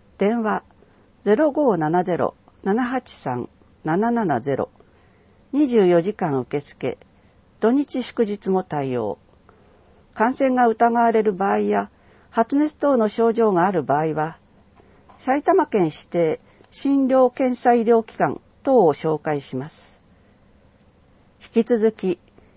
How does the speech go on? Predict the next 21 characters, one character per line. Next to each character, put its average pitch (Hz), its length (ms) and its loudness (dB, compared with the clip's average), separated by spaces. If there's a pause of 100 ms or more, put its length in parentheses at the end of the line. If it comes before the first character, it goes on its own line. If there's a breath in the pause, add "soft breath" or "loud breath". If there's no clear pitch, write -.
(140)
基 190 120 0
本 262 200 2
的 254 240 -2
な 254 100 2
感 247 260 0
染 262 220 -2
対 247 240 0
策 190 240 -4
の 156 140 0
徹 151 200 -2 (120)
底 233 240 4
を 240 60 2
お 220 80 0
願 180 260 0
い 160 60 -4
し - 160 -8
ま 151 100 -8
す。 - 240 -16 (680 soft breath)
手 190 120 0
洗 214 280 0
い、 - 100 -8